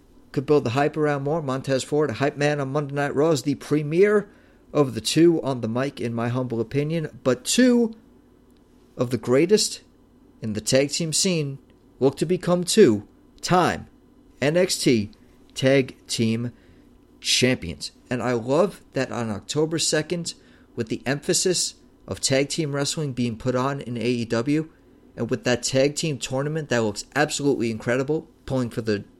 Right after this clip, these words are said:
Jurassic Express myself, having a tag team title match with two teams who have this kind of chemistry and who have put on the takeover-worthy performances that we have seen, hot damn, it's gonna be a good week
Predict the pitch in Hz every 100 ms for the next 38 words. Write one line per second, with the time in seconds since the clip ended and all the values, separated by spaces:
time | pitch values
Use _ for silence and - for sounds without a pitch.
0 | - 107 113 127 123 - 110 - - -
1 | 139 - 117 101 - 147 196 - - -
2 | - - _ _ _ - _ _ _ -
3 | _ _ _ _ _ _ _ - _ _
4 | _ _ - _ - 165 185 165 - 156
5 | 156 160 147 143 135 120 101 - - -
6 | - 110 - 143 147 147 127 - 117 120
7 | 117 - 127 110 123 139 - 180 - _
8 | _ _ _ 117 113 107 - 135 147 127
9 | - 135 135 151 135 120 131 139 135 95
10 | - 131 151 147 151 151 131 131 107 -
11 | 127 175 - _ _ _ - 131 139 120
12 | 95 - _ - - 113 107 101 127 131
13 | 135 127 -